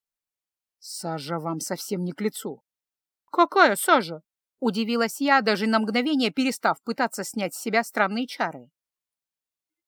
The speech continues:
"Я бы лучше поинтересовался, откуда она взялась в вашей постели. То-то Тимка ходил измазанный. Говорил, кому-то не понравилось, что он рыжий". "Пакостник!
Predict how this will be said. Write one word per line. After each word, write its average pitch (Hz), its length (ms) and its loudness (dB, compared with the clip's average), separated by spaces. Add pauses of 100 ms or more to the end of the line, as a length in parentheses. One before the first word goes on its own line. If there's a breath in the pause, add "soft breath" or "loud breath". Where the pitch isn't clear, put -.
(100)
"Я 175 300 -2
бы 170 100 -6
лучше 180 340 -4
поинтересовался, 190 1080 -4 (100)
откуда 185 520 -4
она 180 240 -2
взялась 175 400 -2
в 190 60 -8
вашей 185 300 0
постели. - 580 -6 (920)
То-то 226 360 0
Тимка 208 360 -2
ходил 208 340 0
измазанный. 160 580 -2 (440)
Говорил, 180 680 -2
кому-то 208 380 2
не 196 140 0
понравилось, 196 580 4
что - 240 -4
он 196 180 2
рыжий". 190 460 -2 (1000)
"Пакостник! - 720 2